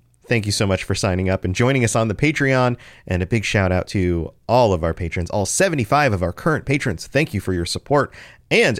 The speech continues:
a huge shout out, the biggest of all possible shout outs, to Darth Mosen, our Liberty Prime,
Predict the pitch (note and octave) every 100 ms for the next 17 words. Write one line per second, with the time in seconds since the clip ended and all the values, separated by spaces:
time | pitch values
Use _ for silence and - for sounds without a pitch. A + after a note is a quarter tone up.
0 | - B2+ - A#3 C#4+ F#3+ - C3 A#2 A#2
1 | A2+ C#3 G3 F3+ - C3 A#2+ D3 D3+ C#3+
2 | C#3+ C#3 B2 B2+ B2 A#2 A2+ G#2 - -
3 | - _ - - D3 F#2 A#2+ G#2 - -
4 | _ _ _ G2 G2+ F2+ F2+ E2+ E2 _
5 | _ - F#2+ E2+ D#2 F2 D3 D#3 A#2 G2+
6 | - F#2 F2 F2 F2